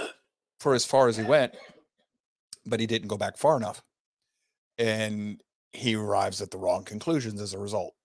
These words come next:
So, I mean, he's a s-, a school-trained researcher, and he does good work, and he gets into things a little deeper than sometimes I do. But, um, he's got a different worldview, and that causes him to make,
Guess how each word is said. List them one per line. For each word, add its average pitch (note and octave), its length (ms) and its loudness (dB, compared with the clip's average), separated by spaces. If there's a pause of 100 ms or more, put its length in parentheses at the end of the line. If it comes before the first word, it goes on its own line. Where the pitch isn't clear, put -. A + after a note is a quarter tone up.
(140)
So, F2+ 400 -8 (1500)
I B2+ 60 2
mean, A2+ 180 2
he's B2+ 220 -2
a C3 60 2
s-, A#2+ 120 -4
a - 120 -12
school-trained B2+ 720 0
researcher, A2 560 -2 (380)
and A2+ 60 -4
he A2 80 0
does C3 200 6
good A2 240 0
work, G2+ 360 2
and G2+ 80 -6
he G#2 60 -6
gets A#2+ 220 -2
into A2+ 160 0
things A2+ 260 0
a A2 60 0
little G#2+ 240 0
deeper G#2 320 -4
than G#2 160 -6
sometimes G#2 500 -4
I A2+ 200 6
do. G2 300 -6 (600)
But, G#2+ 400 2
um, G#2+ 480 -2
he's A2 240 -4
got F#2+ 160 -6
a G2+ 180 -8
different G#2+ 360 -6 (120)
worldview, C3+ 600 2 (880)
and A2 160 -2
that G#2+ 160 0
causes G#2 360 0
him G#2+ 200 -2
to G#2 200 -6
make, G#2 320 -4